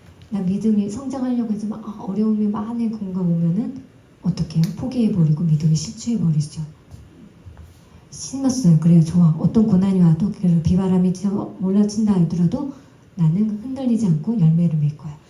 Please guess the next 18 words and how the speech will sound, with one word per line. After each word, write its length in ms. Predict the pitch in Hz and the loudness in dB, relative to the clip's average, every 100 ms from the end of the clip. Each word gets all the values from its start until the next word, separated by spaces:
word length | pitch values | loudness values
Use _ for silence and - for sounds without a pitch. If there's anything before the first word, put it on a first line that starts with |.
| - - | -16 -4
그러면서 360 | 180 165 185 | 0 2 0
백 240 | - 160 - | 0 0 -2
배, 140 | 185 | -2
육십 480 | 160 - - - - | 0 -2 -4 -12 -6
배, 120 | 214 | -4
삼십 380 | 220 254 254 - | -4 -8 -8 -4
배 240 | 208 233 - - - | -4 -4 -8 -20 -10
결실을 420 | - 165 156 175 175 | 2 2 4 2 4
맺지요. 400 | 147 - - - - _ _ - - - | 2 -2 -12 -20 -20 _ _ -20 -10 2
이 140 | 220 | 4
말씀처럼 720 | 170 156 - 180 - 151 185 156 - - - _ _ _ _ _ _ - | 6 6 4 -2 -2 -2 -2 -4 -10 -20 -20 _ _ _ _ _ _ -4
예수님이 400 | 220 233 233 226 | -4 0 2 2
씨앗을 460 | 226 - 254 240 220 | 0 -2 -4 -2 -4
뿌렸어요. 520 | 220 190 160 - - - - - - - _ - | -2 -2 -2 -6 -20 -20 -20 -20 -20 -20 _ -18
똑같이 380 | - - 269 240 | -16 -12 -10 -8
사람들이 380 | 254 262 240 233 | -8 -6 -6 -4
다 200 | - - | -6 -8
뿌렸어요. 680 | 254 240 220 220 165 151 | -6 -4 -4 -2 0 2